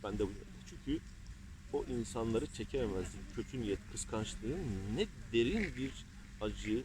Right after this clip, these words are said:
ve sıkıntı yaşattığını insanlara gördüm. İçinde ne büyük bir cehennem yaşattığını gördüm.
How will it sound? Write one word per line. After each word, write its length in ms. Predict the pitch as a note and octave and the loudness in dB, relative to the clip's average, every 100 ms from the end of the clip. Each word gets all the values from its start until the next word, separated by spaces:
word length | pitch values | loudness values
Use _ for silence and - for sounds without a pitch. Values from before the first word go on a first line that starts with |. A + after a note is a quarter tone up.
| A2+ | 4
ve 140 | A2+ | 2
sıkıntı 520 | - - - A#2+ A#2+ | 2 -2 0 0 2
yaşattığını 400 | D3 A#2 - A#2+ | 2 2 2 0
insanlara 420 | A2+ G2 G2 A#2+ B2 | 2 2 0 2 4
gördüm. 300 | F#2+ E2+ - - - - - - - - - - - - | 2 2 -2 -10 -12 -10 -10 -12 -12 -12 -10 -10 -12 -8
İçinde 460 | - - B2 C3 D#3 | -2 0 4 4 6
ne 100 | E3 A#2+ A#2 | 4 2 -2
büyük 260 | D#3 - | -2 -2
bir 140 | A2+ G#2 | -4 -2
cehennem 360 | A2 A2+ B2 | 2 4 4
yaşattığını 420 | G#2+ G#2 - G#2+ | 2 0 -2 -2
gördüm. 260 | G2+ F2 | 2 0